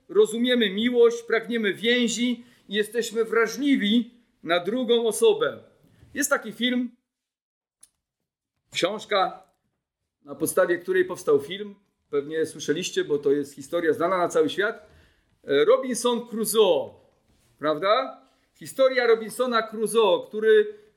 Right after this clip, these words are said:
wylądował gdzieś na bezludnej wyspie. No i może tydzień, dwa, trzy jakoś jest okej, ale już po roku miał dosyć, że nie mógł do nikogo ust odezwać, tak?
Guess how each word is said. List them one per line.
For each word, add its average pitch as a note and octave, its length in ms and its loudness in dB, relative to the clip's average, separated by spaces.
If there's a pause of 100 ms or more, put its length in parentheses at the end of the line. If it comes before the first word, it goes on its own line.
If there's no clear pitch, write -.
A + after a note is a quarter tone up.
(120)
wylądował C4+ 680 2
gdzieś A#3+ 240 -6
na C#4 140 -2
bezludnej C4+ 580 0
wyspie. E3+ 580 2 (640)
No C4+ 160 2
i B3 240 2 (500)
może A3+ 340 4
tydzień, A3+ 480 -2
dwa, G#3 280 0
trzy - 560 2 (300)
jakoś G#3 640 -2 (500)
jest A3 220 2
okej, A3+ 440 -2 (340)
ale D3+ 160 0
już F#3 140 -2
po F3+ 120 0
roku A3+ 260 0
miał G#3+ 200 0
dosyć, - 580 -4 (500)
że C3+ 160 0
nie F3+ 160 -2
mógł G3+ 180 -8
do G3 140 0
nikogo G#3+ 420 4
ust C#4 340 -4
odezwać, D3+ 640 -2 (600)
tak? G3 360 -2